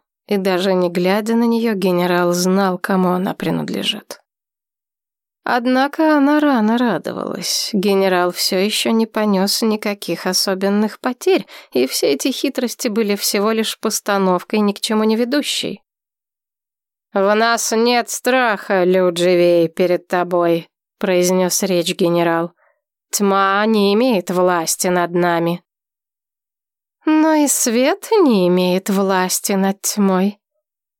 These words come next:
Губы Дживей растянулись в улыбке, после чего она раскинула руки, и из нее полетели черные стрелы.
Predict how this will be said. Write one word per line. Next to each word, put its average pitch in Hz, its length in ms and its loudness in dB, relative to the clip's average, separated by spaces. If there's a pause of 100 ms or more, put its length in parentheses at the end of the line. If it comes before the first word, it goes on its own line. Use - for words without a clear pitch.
Губы 185 440 0
Дживей 175 420 2
растянулись 180 720 -2
в 185 80 0
улыбке, 269 580 0 (420)
после 214 360 -2
чего 190 300 -2
она 170 260 0
раскинула 170 640 0
руки, 214 260 0
и 196 220 2
из 180 140 0
нее 190 280 2
полетели 190 540 -2
черные 170 560 -2
стрелы. 147 540 -6